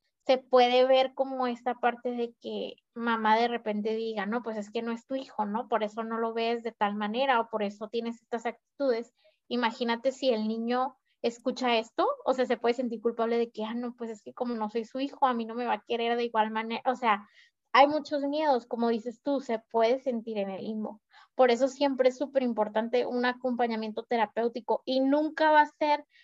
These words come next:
demasiado temprano para una intervención. Al contrario, entre más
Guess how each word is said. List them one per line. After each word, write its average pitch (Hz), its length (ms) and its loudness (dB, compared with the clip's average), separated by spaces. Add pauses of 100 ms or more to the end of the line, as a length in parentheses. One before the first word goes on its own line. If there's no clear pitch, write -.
(140)
demasiado 247 640 4
temprano 233 760 0
para 254 180 4
una 226 140 -2
intervención. 220 520 -2
Al 208 120 2
contrario, 208 540 4
entre 226 840 0 (320)
más 262 400 4